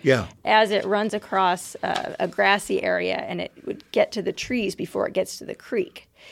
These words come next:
Speaker 2: That was really fantastic. We did nine hundred trees in a single day,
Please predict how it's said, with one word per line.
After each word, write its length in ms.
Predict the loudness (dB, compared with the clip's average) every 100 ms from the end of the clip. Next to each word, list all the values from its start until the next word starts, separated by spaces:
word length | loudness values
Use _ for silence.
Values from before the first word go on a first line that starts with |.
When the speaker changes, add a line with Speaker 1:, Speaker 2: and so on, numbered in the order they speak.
| -20 _ _ _ _ _ 0
Speaker 2:
That 200 | 4 6
was 160 | 4
really 280 | 2 2 2
fantastic. 540 | 0 -4 -2 -4 -2 -2
We 80 |
did 180 | 0 0
nine 300 | 0 0 0
hundred 320 | 0 0 -2 -4
trees 400 | -4 -2 -2 -2
in 160 | -4
a 60 | -4
single 340 | -4 -4 -2
day, 380 | 2 2 2 -4